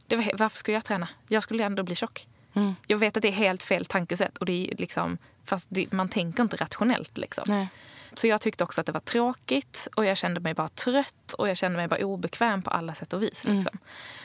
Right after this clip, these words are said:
Speaker 1: Lugnande råd, eh, för mig så gick det över.
Speaker 2: Mm.
Speaker 1: Några veckor, liksom, senare in i graviditeten så kände jag mig jättepigg,
Speaker 2: Mm.
Speaker 1: jättetaggad på träning. Tyckte det kändes jättespännande att träna på ett helt annat sätt.
Speaker 2: Mm.
Speaker 1: Att verkligen,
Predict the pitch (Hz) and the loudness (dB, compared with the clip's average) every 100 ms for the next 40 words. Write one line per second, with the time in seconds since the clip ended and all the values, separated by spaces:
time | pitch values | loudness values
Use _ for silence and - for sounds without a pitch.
0 | - 214 254 233 233 254 233 302 226 277 | -2 2 4 4 4 4 2 4 4 4
1 | 311 - - 180 170 170 190 - - 233 | 2 -4 -4 -4 -4 -6 -8 -10 0 4
2 | 285 196 185 165 208 185 - - - - | 4 4 0 0 0 0 -2 -8 -16 -20
3 | - 202 185 - _ _ _ - 220 214 | -2 0 0 -4 _ _ _ 0 2 4
4 | 214 - - 262 214 196 - - 185 185 | 2 -2 0 2 2 0 -4 -4 -2 0
5 | - 190 196 233 202 175 165 165 175 208 | 0 0 2 2 2 2 0 0 0 0
6 | - 170 185 190 175 170 175 190 - - | -2 -2 -2 -2 -2 -2 -2 -2 -4 -8
7 | - 269 175 156 - - 190 190 226 - | -4 -2 -2 -6 -6 0 0 2 0 0
8 | 185 285 247 220 - 185 180 - 165 - | 0 2 2 0 -4 -2 -2 -2 -4 -8
9 | - - - - 202 202 214 202 190 208 | -20 -20 -4 0 2 2 2 2 2 -2
10 | - - - 269 233 202 180 175 - - | -2 -6 4 6 6 4 2 0 -2 0
11 | 190 170 - 160 160 160 143 - 185 269 | 2 0 -2 -4 -4 -4 0 0 2 0
12 | - - - 190 190 - - 180 175 208 | -4 -8 -2 0 0 2 0 2 2 2
13 | - - 247 240 196 | 0 0 2 4 2